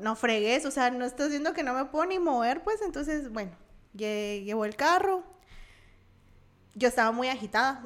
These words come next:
o sea, sí estaba muy mal, yo decía, me, muy, muy mal. Entonces él ya hizo una videollamada y llamó un, un, su amigo doctor y le dijo, "Mira, mano, la verdad es que ella sí se ve muy mal".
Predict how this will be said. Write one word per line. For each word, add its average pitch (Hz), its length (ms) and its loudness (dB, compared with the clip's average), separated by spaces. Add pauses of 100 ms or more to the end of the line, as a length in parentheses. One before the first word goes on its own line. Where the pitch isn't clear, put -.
o 202 60 -10
sea, 214 120 -2
sí 214 80 -2
estaba 240 260 2
muy 247 180 0
mal, 277 160 0
yo 240 160 0
decía, 254 240 -4 (800)
me, 220 260 -2 (140)
muy, 349 240 0
muy 349 160 0
mal. 226 120 -2 (200)
Entonces 269 340 -4
él 294 160 0
ya 294 160 -2
hizo 285 160 -4
una 330 160 -2
videollamada 277 800 -2
y 226 580 -6
llamó 202 280 -4
un, 233 120 -6 (120)
un, 262 300 -2
su 285 80 0
amigo 285 200 0
doctor 294 420 0
y 302 120 -2
le 233 80 -4
dijo, 226 160 -6
"Mira, 214 340 -4
mano, 269 320 -6
la 277 140 -2
verdad 196 200 -2
es 220 120 -8
que 233 100 -6
ella 233 160 -4
sí 233 100 -8
se 214 120 -8
ve 208 100 -4
muy 196 160 -4
mal". 175 160 -6